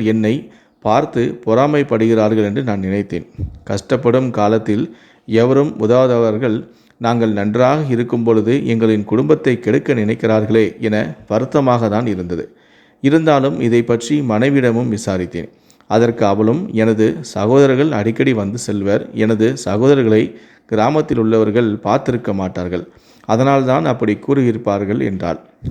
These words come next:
அதுவும் உண்மைதான். எனது மனைவிக்கு நான்கைந்து சகோதரர்கள் இருந்தனர். நானும் அதன் பிறகு அந்த விஷயத்தை பற்றி அவளிடம் கேட்கவும் இல்லை.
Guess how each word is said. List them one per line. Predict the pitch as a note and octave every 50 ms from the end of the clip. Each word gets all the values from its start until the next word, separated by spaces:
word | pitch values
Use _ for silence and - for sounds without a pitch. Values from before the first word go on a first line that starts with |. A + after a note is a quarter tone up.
| - -
அதுவும் | - G2+ A2+ B2 B2 C3+ D#3+ E3+ -
உண்மைதான். | A#2 G#2+ A2 A#2+ A#2 G#2+ F#2+ F#2 F2 E2 - - _ _ _ _ _ _ -
எனது | B2 C3 C3 B2+ B2+
மனைவிக்கு | A#2 G#2+ A2+ C#3+ D#3 C#3+ C3+ A#2+ - - A2 A2 C#3 - G#2+
நான்கைந்து | G#2 G#2 G#2 A#2 D3 D#3+ D3+ C#3+ C3 B2 A2+ A2+ A#2
சகோதரர்கள் | A#2 - G2 G2 A2+ A#2 A#2 G#2+ G#2+ A#2+ A#2 G#2
இருந்தனர். | F#2 F2+ E2+ F2 E2+ E2+ D2+ - - _ - - -
நானும் | G2 G#2 G#2 A2+ A#2+ C3+ D3+ E3 D#3
அதன் | A#2 G#2+ G#2+ A2 G#2+ F#2+
பிறகு | A#2 A#2 B2 B2 C3+ C#3+ C3+
அந்த | G#2+ G#2+ C3 C#3 A#2+
விஷயத்தை | A2 G#2+ - - A2 G#2+ G#2+ A2 G2+
பற்றி | G2 G2+ F#2+ - - B2+ A#2 B2 -
அவளிடம் | - G#2+ G#2+ G#2+ G2+ F#2+ A2 B2+ B2
கேட்கவும் | - G#2+ A2 A2 A2 A2+ A2 G2+ F#2
இல்லை. | E2+ E2 D#2+ D2+